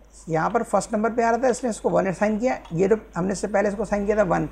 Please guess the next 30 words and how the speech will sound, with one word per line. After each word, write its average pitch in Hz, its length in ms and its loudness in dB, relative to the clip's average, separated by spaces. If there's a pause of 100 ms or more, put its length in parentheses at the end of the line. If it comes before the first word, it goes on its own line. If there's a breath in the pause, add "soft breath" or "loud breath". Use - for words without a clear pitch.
(340 loud breath)
तो 185 80 2
इसने 202 180 0
इसको - 140 -2
टू 196 200 0
assign 208 240 2
कर 220 120 4
दिया, 220 100 2
इसको 240 200 -2
three 180 200 0
assign 190 180 0
किया, 202 100 0
तो - 80 0
automatically 226 640 4
ये 254 80 6
set 202 240 0
करता - 260 -4
है - 120 -4 (340)
आपके 160 360 2
जो, 175 520 2 (120)
अ, 139 280 0
footnotes 185 540 -2
के - 120 -4
numbers 185 320 4
होते 180 200 -2
हैं 202 60 -2
वो - 60 -10
खुद 190 100 -8
सेट 165 220 -8
करता - 240 -10
है। - 60 -16